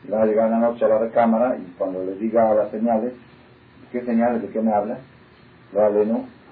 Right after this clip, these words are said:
la vergüenza que va a pasar, imagínense. Entonces fue y le descubrió los secretos, las señales a, pues dice el Pasuk, "Vaiva Boker, Vehine y Lea".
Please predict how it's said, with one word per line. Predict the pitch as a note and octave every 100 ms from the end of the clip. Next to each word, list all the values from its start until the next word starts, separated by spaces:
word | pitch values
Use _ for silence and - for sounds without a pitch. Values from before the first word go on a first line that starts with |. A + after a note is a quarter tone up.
| -
la | F#2+
vergüenza | F#2 G2 G#2+ -
que | F#2
va | F#2+
a |
pasar, | - G2+ F#2+
imagínense. | F#2 - G2+ F#2 F2 A#2 D#3 - - - -
Entonces | G#2+ G#2+ -
fue | A2+ B2
y |
le | G#2+
descubrió | F#2+ F2 - F#2 G#2+
los | G#2+
secretos, | - - F#2+ F#2+ E2 - - - - - - - E2+
las | E2+
señales | E2+ F#2 F#2+ F#2
a, | E2+ E2 D#2+ D2+ - - - -
pues | G2+ G#2+
dice | A2+
el | A2
Pasuk, | G2+ A#2 G2
"Vaiva | A#2 C3 A#2+
Boker, | A2+ B2+ C3 D3 D#3 - - - - - -
Vehine | G2 G2 B2 B2
y | A#2+ B2
Lea". | A2+ G#2 F#2+